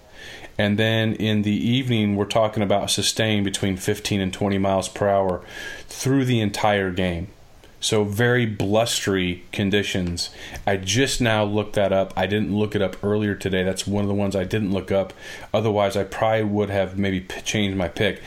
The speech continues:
I'm still gonna go with Michigan State. I think the, that type of situation hurts them more than it hurts Michigan. Um, thirteen and a half in blustery conditions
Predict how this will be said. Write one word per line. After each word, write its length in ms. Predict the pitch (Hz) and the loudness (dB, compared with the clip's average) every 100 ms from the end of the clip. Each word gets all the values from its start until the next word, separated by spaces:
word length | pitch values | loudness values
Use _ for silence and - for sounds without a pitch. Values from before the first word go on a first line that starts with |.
| - - | -12 -4
I'm 140 | 104 98 | -2 0
still 260 | - 139 | 2 2
gonna 200 | 151 147 | 4 2
go 120 | 143 | 4
with 140 | 139 139 | 2 2
Michigan 360 | 123 120 127 123 | 0 0 -2 0
State. 400 | - 92 95 - - - - - | 0 0 -2 -8 -18 -16 -8 -2
I 100 | 98 | -2
think 440 | - 110 107 101 | 0 -2 -2 -2
the, 400 | 107 107 104 101 | 2 4 2 0
that 300 | 98 110 110 - | 0 2 0 -2
type 220 | - 110 - | 0 0 -2
of 40 | |
situation 680 | - 120 107 107 107 104 95 | -4 -4 0 2 2 0 -2
hurts 260 | 101 104 - | 0 -2 0
them 280 | 95 104 104 | 0 2 2
more 240 | 107 107 | 2 2
than 100 | 101 | 0
it 100 | 95 | 0
hurts 280 | 95 95 98 | -2 -2 0
Michigan. 560 | 95 101 - - 80 - - - - - - - - | 0 0 -2 -2 -6 -8 -18 -20 -18 -14 -14 -14 -4
Um, 760 | 95 90 90 87 90 87 85 - - - - - - | 0 2 2 0 0 -2 -4 -8 -18 -20 -20 -20 -20
thirteen 600 | - - 139 131 147 131 | -10 0 0 2 0 2
and 120 | 120 | 2
a 60 | |
half 240 | 107 110 110 | 2 2 2
in 140 | 101 | 0
blustery 360 | 95 101 - 101 | 2 0 0 -2
conditions 640 | - 98 98 104 92 92 | 0 0 0 0 -2 -4